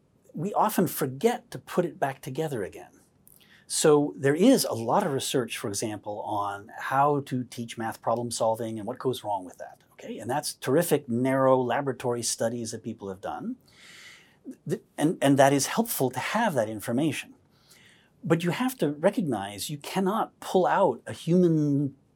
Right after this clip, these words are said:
math processor from a brain, tinker it on the bench to upgrade it, slot it back in with nothing else changed. That's not how it works. So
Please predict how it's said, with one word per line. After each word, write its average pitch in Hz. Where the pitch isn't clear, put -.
math 160
processor 170
from 127
a 113
brain, 151
tinker 262
it 139
on 127
the 113
bench 151
to 165
upgrade -
it, 175
slot 196
it 143
back 180
in 160
with 117
nothing 147
else 117
changed. -
That's -
not 285
how 254
it 175
works. -
So 170